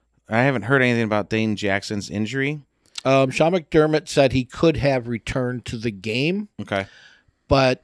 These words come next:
Speaker 2: that they didn't feel it was necessary for him to do so.
Speaker 1: Which means
Speaker 2: He's
Speaker 1: Elam
Speaker 2: probably going to be available.
Speaker 1: Yeah, which means they felt confident or they liked what they
Speaker 2: Kyer
Speaker 1: saw in Kyer
Speaker 2: Elam
Speaker 1: Elam.
Speaker 2: in the second half of that game, I think, looked better than he has probably most of the season.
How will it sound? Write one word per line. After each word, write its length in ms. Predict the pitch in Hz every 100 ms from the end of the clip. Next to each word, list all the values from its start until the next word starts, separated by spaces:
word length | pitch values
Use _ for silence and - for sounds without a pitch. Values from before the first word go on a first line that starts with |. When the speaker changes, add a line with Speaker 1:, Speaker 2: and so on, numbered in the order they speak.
| -
Speaker 2:
that 380 | 117 123 104
they 120 | 110 117
didn't 320 | 139 131 -
feel 460 | - 131 135 120 -
it 80 | 123
was 220 | 113 -
necessary 560 | 113 - - - 117
for 180 | 95 110
him 160 | 101 98
to 80 | 90
do 260 | 92 101
so. 300 | 95 - - -
Speaker 1:
Which 200 | 123 123
means 460 | 135 127 113 - - _ _ -
Speaker 2:
He's 220 | 120 143
Speaker 1:
Elam 140 | 123
Speaker 2:
probably 220 | 139 143 139
going 280 | 135 131
to 60 | 120
be 220 | 110 120
available. 500 | 104 104 87 85 - - -
Speaker 1:
Yeah, 200 | 113 98
which 180 | 101 127
means 380 | 120 101 - -
they 280 | 110 110 101
felt 300 | 120 110 -
confident 560 | 107 107 110 104 98
or 260 | 98 98 95
they 160 | 104 98
liked 260 | 98 92
what 120 | 101
they 80 | 92
Speaker 2:
Kyer 460 | - 139 175 196 180
Speaker 1:
saw 60 |
in 80 | -
Kyer 200 | 180 175
Speaker 2:
Elam 160 | 135 131
Speaker 1:
Elam. 200 | 139 -
Speaker 2:
in 140 | 135
the 100 | 120
second 420 | 113 - 143 160 131
half 280 | 139 143
of 120 | 147 120
that 300 | 123 120 104
game, 520 | 120 113 98 92 90 _ _ _ _ _ -
I 120 | 113
think, 240 | - 120
looked 380 | - 113 - 101
better 320 | 98 113 127
than 220 | 113 113 110
he 120 | 104
has 320 | 110 107 104
probably 420 | - - 107 107
most 340 | 98 101 98 -
of 80 | 87
the 100 | 87
season. 380 | - 82 -